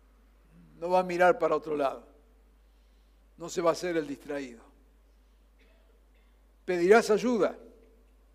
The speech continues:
y el Señor va a decir, "Aquí estoy." Hay un plan de Dios.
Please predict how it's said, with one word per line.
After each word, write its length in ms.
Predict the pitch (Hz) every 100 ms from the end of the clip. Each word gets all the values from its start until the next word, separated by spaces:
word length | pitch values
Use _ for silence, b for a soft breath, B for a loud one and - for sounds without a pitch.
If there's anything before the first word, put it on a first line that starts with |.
| _ _ _ _ _ _ -
y 80 | 151
el 80 | 151
Señor 420 | 156 160 180 175
va 60 |
a 20 | 147
decir, 480 | 131 - 185 170 - _ _ _ _ _ _ _ _
"Aquí 260 | - 139 143
estoy." 220 | - 113 - _ _ _ _ _ _ _ _ _ _ _ _ _ _ _ _ _ _ _ _ _ _ _ _ _ _ _ _ _ _ _ -
Hay 140 | 156
un 80 | 147
plan 260 | 123 196 135
de 100 | 120
Dios. 420 | 113 - -